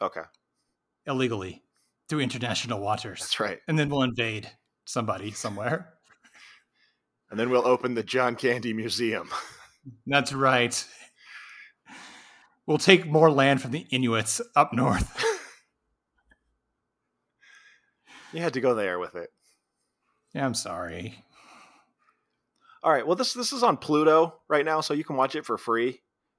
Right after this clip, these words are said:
Speaker 1: if you don't,
Speaker 2: Or you can
Speaker 1: if
Speaker 2: buy
Speaker 1: you don't
Speaker 2: it.
Speaker 1: mind commercials, or you can buy it if you want. I don't know. I'm not your dad.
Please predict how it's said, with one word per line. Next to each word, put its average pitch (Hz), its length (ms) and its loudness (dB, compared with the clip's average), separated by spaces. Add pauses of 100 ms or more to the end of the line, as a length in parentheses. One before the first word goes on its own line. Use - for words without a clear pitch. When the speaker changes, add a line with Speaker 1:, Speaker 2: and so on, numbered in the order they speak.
(480)
Speaker 1:
if 113 100 -4
you 113 60 -4
don't, 117 140 2
Speaker 2:
Or 196 100 2
you 226 60 2
can 131 120 -2
Speaker 1:
if 95 60 -6
Speaker 2:
buy 110 120 -2
Speaker 1:
you 139 60 0
don't 120 100 4
Speaker 2:
it. 113 40 -4
Speaker 1:
mind 113 140 -2
commercials, 117 600 -4 (280)
or 135 160 2
you 131 80 -4
can 131 100 -6
buy 117 200 2
it 117 60 -2
if 117 140 -8
you 120 80 -6
want. 120 240 -2 (1120)
I 117 120 4
don't 117 100 0
know. 110 220 -2
I'm 113 120 -4
not 113 160 0
your 107 80 -4
dad. 101 300 -2